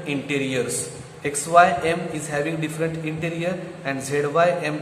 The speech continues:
is also having different interior. दोन्ही कोनांच्या अंतर्भागांमध्ये एकही बिंदू हा सामायिक नाही. हे दोन्ही कोन एकमेकांच्या शेजारी आहेत आणि म्हणून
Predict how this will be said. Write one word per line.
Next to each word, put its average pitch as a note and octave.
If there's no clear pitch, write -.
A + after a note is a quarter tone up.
is C#3+
also C#3
having C#3
different C#3+
interior. A#2+
दोन्ही D#3
कोनांच्या D3+
अंतर्भागांमध्ये C#3+
एकही D#3+
बिंदू D#3
हा C#3+
सामायिक C3+
नाही. C3
हे E3
दोन्ही E3
कोन F#3+
एकमेकांच्या F3+
शेजारी E3+
आहेत -
आणि D3+
म्हणून D#3